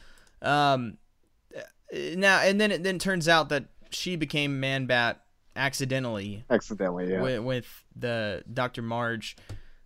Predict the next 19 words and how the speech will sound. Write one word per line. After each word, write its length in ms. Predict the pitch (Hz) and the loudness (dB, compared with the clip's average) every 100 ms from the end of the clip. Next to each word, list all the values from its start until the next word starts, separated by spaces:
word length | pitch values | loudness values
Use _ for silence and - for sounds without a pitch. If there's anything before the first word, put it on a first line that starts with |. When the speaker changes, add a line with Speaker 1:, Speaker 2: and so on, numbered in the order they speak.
| _ _ _ - - - | _ _ _ -20 -20 -8
Speaker 1:
continuing 600 | 147 135 196 185 165 147 | -4 2 4 4 2 2
the 80 | 135 | 0
experiments 600 | - - 151 139 131 143 | -2 4 4 4 0 0
on 100 | 127 | -2
the 60 | |
serum, 600 | 113 156 143 117 104 98 - _ _ _ _ _ _ _ _ - - | -2 0 0 0 -2 -6 -14 _ _ _ _ _ _ _ _ -20 -6
and, 440 | 127 123 117 117 113 | -2 0 0 -2 -2
uh, 340 | 110 101 95 90 | 0 0 -2 -4
then 340 | 107 110 98 - - | -6 -4 -6 -12 -14
her 260 | 127 117 | -2 0
accidentally 540 | 117 113 - 117 113 107 | 2 2 0 -4 -4 -6
cutting 320 | - 120 113 | -2 -2 -2
her 80 | 104 | -6
finger, 540 | - 127 113 110 101 - - _ _ | -6 -4 -2 -4 -6 -12 -20 _ _
cleaning 380 | - 135 123 117 | -8 -4 -4 -2
up 260 | 117 - - | -4 -4 -12
a 300 | - 104 90 - _ _ 117 | -6 -6 -6 -10 _ _ -12
broken 500 | 120 117 113 107 104 | -2 -2 0 -4 -2
beaker 440 | 123 120 98 | -2 0 -4